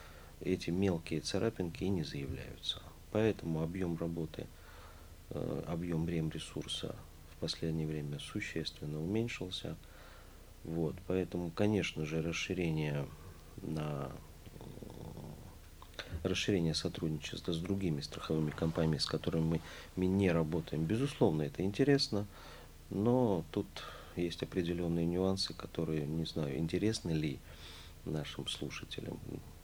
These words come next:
или нет, не знаю. Например, надежность страховой компании, удаленность страховой компании. Просто за историю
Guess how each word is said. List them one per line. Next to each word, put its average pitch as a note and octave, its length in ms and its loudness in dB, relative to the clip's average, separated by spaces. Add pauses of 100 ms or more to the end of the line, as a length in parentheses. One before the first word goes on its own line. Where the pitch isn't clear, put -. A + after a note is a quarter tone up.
(140)
или D2 200 0
нет, B1+ 260 -6 (120)
не G2 140 4
знаю. C2+ 340 -2 (180)
Например, D#2 540 4
надежность F#2 560 6
страховой E2 440 0
компании, D2+ 720 2 (640)
удаленность E2 680 6
страховой - 500 -2
компании. C#2 840 -2 (220)
Просто D2 960 2 (200)
за E2 420 2
историю E2+ 640 4